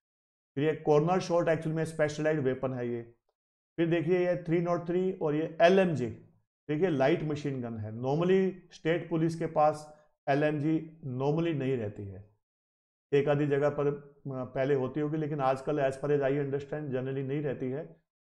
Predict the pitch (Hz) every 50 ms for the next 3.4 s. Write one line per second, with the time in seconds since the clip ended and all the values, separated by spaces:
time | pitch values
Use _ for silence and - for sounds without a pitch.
0 | - 135 147 160 170 190 175 190 180 185 185 180 185 170 - 147 165 170 165 165
1 | 135 127 135 143 - 156 143 143 156 147 147 - 151 143 135 127 131 - - 151
2 | 139 143 151 143 143 143 143 147 147 - 127 120 113 - 143 131 120 135 135 104
3 | 131 127 113 110 107 104 104 101